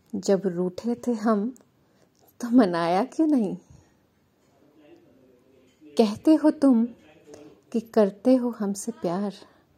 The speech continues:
जो दिखाया मैंने नखरा तो उठाया क्यों नहीं? मुंह फेर कर खड़े थे हम वहाँ, बुलाकर पास अपने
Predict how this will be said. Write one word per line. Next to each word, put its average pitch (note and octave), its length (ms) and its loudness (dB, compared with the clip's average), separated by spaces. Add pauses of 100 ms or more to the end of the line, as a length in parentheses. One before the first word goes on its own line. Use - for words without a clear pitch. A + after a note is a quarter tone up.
(880)
जो G3+ 140 0
दिखाया F3 600 -2
मैंने B3 340 2
नखरा F#3 640 -4 (600)
तो E3+ 120 -4
उठाया - 520 -10
क्यों C4 220 -4
नहीं? G#3 300 -6 (2000)
मुंह B3 200 2
फेर B3+ 380 2 (100)
कर A3+ 140 0
खड़े A3 400 0 (140)
थे G#3 60 -2
हम G3 260 -4
वहाँ, F3+ 600 -8 (1200)
बुलाकर G3 520 -4 (140)
पास G3 360 -6
अपने G3 500 -8